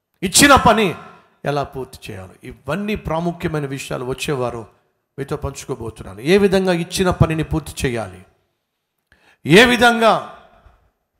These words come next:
ఒక టార్గెట్ కలిగి మన జీవితంలో విజయం సాధించాలి. విలువైన సందేశాన్ని వచ్చే వారం మీతో పంచుకోబోతున్నా. ఈరోజు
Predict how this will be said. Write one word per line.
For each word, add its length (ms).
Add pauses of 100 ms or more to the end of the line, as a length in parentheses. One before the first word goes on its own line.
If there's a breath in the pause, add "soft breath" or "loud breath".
(1000)
ఒక 140
టార్గెట్ 580
కలిగి 280
మన 180
జీవితంలో 460
విజయం 320
సాధించాలి. 720 (320)
విలువైన 440
సందేశాన్ని 720
వచ్చే 320
వారం 220
మీతో 200
పంచుకోబోతున్నా. 760
ఈరోజు 680